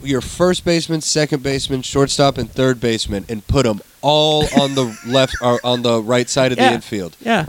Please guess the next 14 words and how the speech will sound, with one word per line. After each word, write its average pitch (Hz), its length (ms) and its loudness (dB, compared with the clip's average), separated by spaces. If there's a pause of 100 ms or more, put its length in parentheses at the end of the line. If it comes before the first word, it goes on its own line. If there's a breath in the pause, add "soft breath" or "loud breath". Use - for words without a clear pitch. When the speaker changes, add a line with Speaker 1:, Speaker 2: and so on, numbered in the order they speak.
Speaker 1:
That 175 180 4
is 185 120 0
fine 165 360 0
with 131 200 -6
me. 87 200 -10 (140)
Speaker 2:
Right. 190 260 0 (960)
Speaker 1:
But 143 160 0
they 143 120 2
have 135 260 -2
to 135 60 -8
stay 143 240 0
on 131 100 2
the 123 80 -4
dirt. 113 300 0